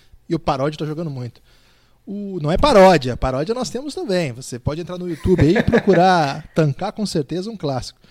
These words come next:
Lucas, o Taniguchi Campos, um abraço pro Guerreirinho, tá sumido. Os Suns anunciaram, animados na pré-temporada, que este ano as coisas mudariam.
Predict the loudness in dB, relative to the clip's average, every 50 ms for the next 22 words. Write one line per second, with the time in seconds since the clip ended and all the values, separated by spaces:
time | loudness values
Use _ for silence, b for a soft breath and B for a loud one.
0 | b b b b b b b b b 2 2 4 4 4 6 6 4 4 6 6
1 | 6 6 4 2 4 4 4 4 2 -2 -2 0 2 2 2 0 0 -4 -4 -2
2 | -4 -4 -4 -4 -4 -4 -4 -6 -10 -4 0 2 4 4 4 4 0 -4 -6 -6
3 | -8 -4 -6 -4 -2 -2 -4 -4 -6 -10 -14 b b b b b b b b b
4 | b b b -8 -6 -6 -4 -4 -4 -4 -4 -4 -4 -4 -6 -6 -6 -6 -4 -4
5 | -4 -6 -8 -8 -6 -6 -4 -4 -4 -4 -2 -4 -4 -4 -6 -8 -10 -10 -8 -8
6 | -10 -10 -8 -10 -10 -8 -8 -8 -6 -6 -8 -8 -8 -8 -8 -8 -6 -6 -6 -4
7 | -4 -6 -8 -8 -10 -8 -8 -6 -6 -6 -6 -6 -6 -6 -4 -4 -4 -4 -6 -8